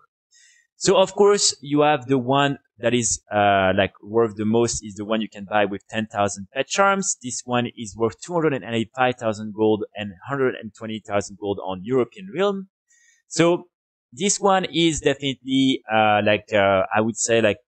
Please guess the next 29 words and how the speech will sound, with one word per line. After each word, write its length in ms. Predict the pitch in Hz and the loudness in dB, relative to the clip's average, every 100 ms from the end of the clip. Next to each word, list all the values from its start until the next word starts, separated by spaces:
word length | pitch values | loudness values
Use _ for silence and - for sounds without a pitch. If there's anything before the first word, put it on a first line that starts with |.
| 95 | -14
not 360 | 101 107 127 | -4 -2 0
so 180 | - 147 | -2 -2
interesting 600 | 143 - 143 143 147 147 - | -2 -4 -6 -6 -8 -8 -14
right 300 | - 101 117 | -6 -2 0
now 220 | 131 139 135 | 2 2 0
because 500 | 120 - 110 95 98 | -4 0 -2 -2 -8
really 280 | 123 127 - | -4 -4 -4
it 60 | 117 | -4
costs 260 | 113 - | -2 -2
so 120 | 123 | 0
much 320 | 120 123 120 110 | 2 2 0 -4
and 100 | 107 | -4
the 80 | |
value 300 | 104 104 107 | 0 0 0
is 160 | 110 95 | -2 -6
not 220 | 101 98 | -6 -6
so 120 | - 92 | -6 -16
interesting. 680 | 90 120 - 147 147 147 _ _ _ _ _ _ | -12 -12 -8 -6 -6 -8 _ _ _ _ _ _
Then 360 | 110 185 196 180 | 0 0 2 -2
on 280 | 143 143 139 | 0 2 2
European 520 | 135 196 190 180 147 | 2 2 0 -4 -6
realms, 480 | 139 143 143 - - _ | -2 -2 0 -2 -6 _
the 180 | 127 120 - 143 | -2 -2 -4 0
best 320 | 175 170 - | 0 0 0
pet 200 | 156 151 | -2 -2
you 80 | 135 | -10
can 180 | 127 | -10
buy 200 | 113 123 | 0 0
with 180 | 120 110 | 0 -4